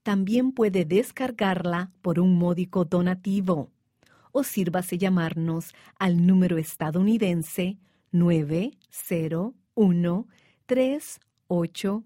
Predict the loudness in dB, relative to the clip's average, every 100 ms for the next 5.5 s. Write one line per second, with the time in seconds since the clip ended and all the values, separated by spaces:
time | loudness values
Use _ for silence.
0 | -8 -2 0 0 -4 -6 -14 _ _ _
1 | -16 -6 -4 -4 -4 -4 -4 -8 -4 0
2 | 2 0 -2 -4 -4 -8 -14 -10 -6 -4
3 | -4 -6 -6 -12 -12 -6 -4 -2 -2 -4
4 | -10 _ _ _ _ 0 0 2 0 2
5 | 0 -2 -4 -6 -10